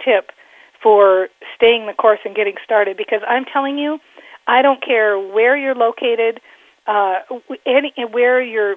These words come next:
physical location is, where your, um, you know, state is, what city you're in. I don't know if you're going worldwide or whatever. You are in an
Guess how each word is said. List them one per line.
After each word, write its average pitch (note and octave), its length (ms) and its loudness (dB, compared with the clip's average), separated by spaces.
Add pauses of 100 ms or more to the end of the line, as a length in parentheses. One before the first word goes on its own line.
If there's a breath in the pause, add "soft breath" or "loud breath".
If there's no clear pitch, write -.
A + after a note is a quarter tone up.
(140)
physical D4+ 340 -4
location B3+ 460 -4
is, A3+ 240 -8
where G3+ 180 0
your, F#3+ 400 -8
um, F3+ 340 -10
you G#3+ 120 -14
know, F#3+ 100 -16 (160)
state B3+ 320 -4
is, A#3 400 -2
what G3 160 -8 (140)
city B3+ 140 -6
you're A#3 200 -4
in. A3 300 -6
I G#3+ 100 -4
don't G#3+ 160 -4
know A3 80 -6
if G3+ 100 -8
you're G#3 100 -6
going G3 280 -2
worldwide G3+ 580 4
or F#3+ 280 0 (400 loud breath)
whatever. A3 600 2 (260 soft breath)
You C4+ 480 -6
are A3 120 4
in G#3+ 220 -8
an G3+ 120 -12